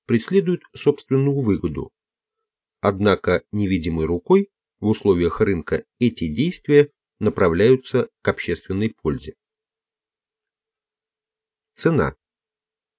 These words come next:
Как же происходит передача информации предпринимателям о том, в каких видах товаров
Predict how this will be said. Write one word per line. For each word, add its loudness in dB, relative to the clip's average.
Как 2
же -2
происходит 2
передача 2
информации -2
предпринимателям -2
о -2
том, 2
в -12
каких -4
видах -2
товаров 0